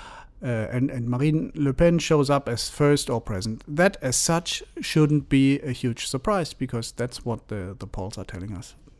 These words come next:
on, and have been telling us pretty consistently in the last weeks. Uh, but then it depends a bit on the margin.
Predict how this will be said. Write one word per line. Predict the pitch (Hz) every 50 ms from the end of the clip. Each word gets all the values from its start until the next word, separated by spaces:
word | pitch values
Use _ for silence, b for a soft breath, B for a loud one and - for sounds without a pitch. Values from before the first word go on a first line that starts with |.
| - -
on, | 151 113 98 - - - 120
and | 113 104
have | 110 113 143 -
been | - 170 143
telling | 139 131 127 123 120 110
us | -
pretty | - - 131 123 123
consistently | 120 117 113 - 127 117 - - 120 117 113 117 117
in | 113 110 110
the | 104 101
last | 104 95 - - - -
weeks. | 110 107 110 - - - B B B B B B B B B B B B B -
Uh, | - 139 139 135
but | 143 165 165 175
then | 190 185
it | 180 165
depends | 165 175 170 - 180 175 175 165
a | 170 156
bit | 170 170 170
on | 165 151 147 151
the | 147 135
margin. | 147 170 214 254 240 - - 110 92 123